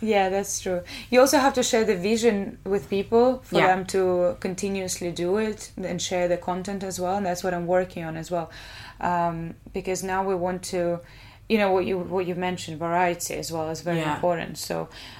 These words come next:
Speaker 1: we have a lot of healthy recipes, but they're not necessarily targeted at different health goals or, you know, stories. And there's so many people having so many different philosophies about
Speaker 2: Yeah,
Speaker 1: food.
Speaker 2: so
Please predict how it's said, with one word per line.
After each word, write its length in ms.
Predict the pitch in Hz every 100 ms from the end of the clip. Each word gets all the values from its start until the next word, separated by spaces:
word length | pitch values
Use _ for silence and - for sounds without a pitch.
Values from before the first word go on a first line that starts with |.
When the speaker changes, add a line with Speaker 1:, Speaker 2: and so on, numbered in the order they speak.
| -
Speaker 1:
we 140 | 220
have 180 | 208 220
a 80 | 190
lot 220 | 170 175
of 80 | 170
healthy 320 | 170 165 -
recipes, 500 | 165 170 - - 147
but 220 | - 170
they're 420 | 165 170 170 165 165 - - -
not 220 | 196 190
necessarily 840 | 190 175 - - 175 160 165 160 - - - - - -
targeted 420 | - 175 165 165 156
at 240 | 165 147
different 500 | 180 170 170 165 165 - -
health 400 | - 185 175 151
goals 580 | 175 165 151 160 143 -
or, 340 | - 156 151
you 160 | 156 160
know, 160 | 151 151
stories. 420 | - 190 165 160
And 240 | 180 180
there's 240 | 185 185 185
so 180 | 196
many 180 | 190 175
people 280 | 170 170 170
having 260 | 156 160 156
so 240 | - 165
many 240 | 160 156
different 340 | 156 175 165 156
philosophies 520 | 170 190 202 - 160
about 260 | 156 156 156
Speaker 2:
Yeah, 80 |
Speaker 1:
food. 280 | 233 208 156 -
Speaker 2:
so 60 | -